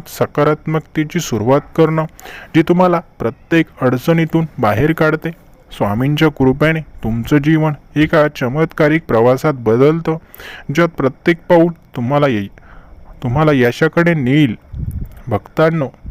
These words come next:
स्वामींच्या आशीर्वादाने तुमचं जीवन एका अशा उंचीवर पोहोचेल,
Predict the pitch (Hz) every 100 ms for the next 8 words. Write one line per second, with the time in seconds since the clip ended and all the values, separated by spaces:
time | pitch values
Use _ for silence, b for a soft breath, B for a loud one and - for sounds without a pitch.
0 | - - 127 101 123 139 143 135 107 -
1 | 151 156 160 156 156 - - 120 123 147
2 | 131 139 151 147 B B B B 151 175
3 | 170 185 160 139 139 - 175 160 - 147
4 | 151 - 156